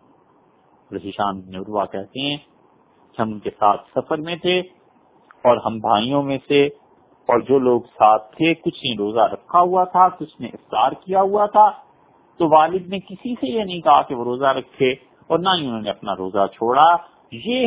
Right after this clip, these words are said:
ہے وہ وسعت جو انسان کی طبیعت میں، نفلی امور میں، خاص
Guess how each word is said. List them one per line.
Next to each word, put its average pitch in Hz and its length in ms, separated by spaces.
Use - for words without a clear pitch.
ہے 175 160
وہ 113 100
وسعت 226 560
جو 131 140
انسان 123 460
کی 113 140
طبیعت 123 560
میں، 180 260
نفلی 151 580
امور 139 300
میں، 170 260
خاص 156 440